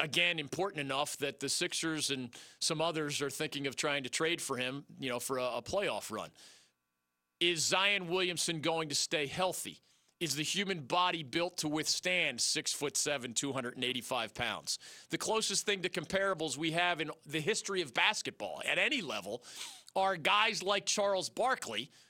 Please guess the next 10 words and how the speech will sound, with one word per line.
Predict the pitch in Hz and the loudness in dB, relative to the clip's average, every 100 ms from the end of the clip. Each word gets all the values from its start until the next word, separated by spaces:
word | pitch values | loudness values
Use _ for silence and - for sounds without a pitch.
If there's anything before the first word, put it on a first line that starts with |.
| - | -2
who | 196 175 | 0 0
did | 170 226 160 - | 2 0 0 -6
pound, | - 202 226 208 - - | 2 4 4 2 -4 -4
you | 190 | -2
know, | 127 | -2
pack | - 202 233 180 | 2 4 4 0
a | |
lot | 175 202 170 | 2 2 2
of | - | 0
pounds | 185 202 165 156 139 | 2 4 2 0 -2